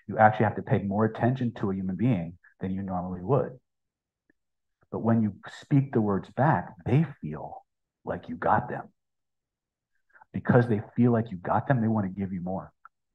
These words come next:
which means your value in their world goes up. And if they catch you,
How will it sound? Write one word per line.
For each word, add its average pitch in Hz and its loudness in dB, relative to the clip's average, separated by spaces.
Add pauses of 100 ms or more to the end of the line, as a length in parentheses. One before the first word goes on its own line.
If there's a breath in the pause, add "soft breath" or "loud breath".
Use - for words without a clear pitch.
(1300)
which 98 -14
means 98 -4
your 110 2
value 107 0
in 98 -6
their 98 -2
world 92 -6 (1400)
goes - -16
up. - -12 (3500)
And 104 -2
if 110 -4
they 104 0
catch - 0
you, - -6